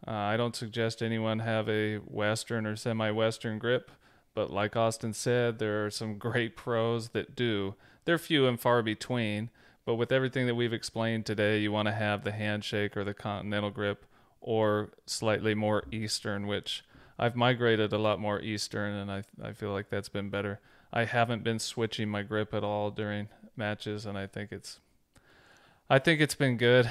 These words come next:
Maybe there are certain times when I should switch between Continental and Eastern, but I'm still trying to, trying to figure that out. But anyway,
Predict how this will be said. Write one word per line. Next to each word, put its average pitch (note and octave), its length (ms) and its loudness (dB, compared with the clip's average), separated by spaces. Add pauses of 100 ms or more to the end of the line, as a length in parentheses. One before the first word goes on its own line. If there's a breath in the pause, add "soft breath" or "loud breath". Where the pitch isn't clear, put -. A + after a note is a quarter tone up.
(140 loud breath)
Maybe B2+ 340 4
there A#2+ 220 6
are A#2 160 6
certain A2+ 300 -4
times A2+ 360 -2
when A2+ 100 0
I G#2+ 80 0
should G#2 200 -6
switch - 420 -2
between A2 400 -2
Continental A2 640 -2
and G#2+ 140 -2
Eastern, A2 500 -4
but A2+ 220 -4
I'm B2 180 -6
still - 240 -6
trying G2+ 300 -6
to, B2+ 160 -8 (840 soft breath)
trying A#2+ 240 4
to G#2+ 60 0
figure A2+ 260 0
that G2+ 200 2
out. G2+ 320 -2
But A#2 220 -6 (440 soft breath)
anyway, A2+ 320 4